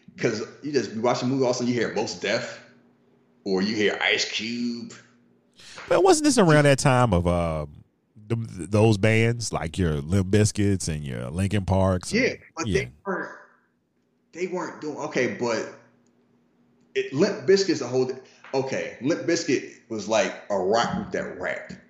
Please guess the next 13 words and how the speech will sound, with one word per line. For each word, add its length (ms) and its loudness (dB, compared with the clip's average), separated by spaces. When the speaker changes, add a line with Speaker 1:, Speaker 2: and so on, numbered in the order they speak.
Speaker 1:
Massive 440 2
Attack 400 -4
is 120 -12
electronic 540 -10
music. 440 -20
Speaker 2:
Okay, 300 4
Speaker 1:
Like, 80 -2
that's 180 2
Speaker 2:
I 40 -2
Speaker 1:
a, 20 -4
Speaker 2:
see 40 -4
Speaker 1:
like, 160 0
Speaker 2:
what 160 -10